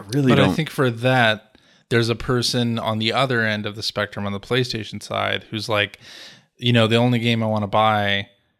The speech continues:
Speaker 2: or the only two games I wanna buy this year are gonna be Sony first party, story-driven narrative games."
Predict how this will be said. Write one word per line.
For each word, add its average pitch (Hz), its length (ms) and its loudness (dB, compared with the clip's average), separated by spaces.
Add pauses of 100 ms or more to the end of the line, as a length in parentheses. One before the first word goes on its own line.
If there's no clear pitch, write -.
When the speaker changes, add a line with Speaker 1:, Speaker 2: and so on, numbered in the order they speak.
(160)
Speaker 2:
or 110 120 -2
the 113 160 2
only 120 260 2
two 170 260 -2
games 104 300 -4
I 104 60 -4
wanna 101 180 -4
buy 101 240 0
this 98 240 -8
year 101 200 -8
are 98 40 -10
gonna 98 160 -8
be 101 80 -8
Sony 98 340 -6
first - 240 -8
party, 101 420 -2
story-driven 101 640 -6
narrative 98 460 -6
games." 95 560 -8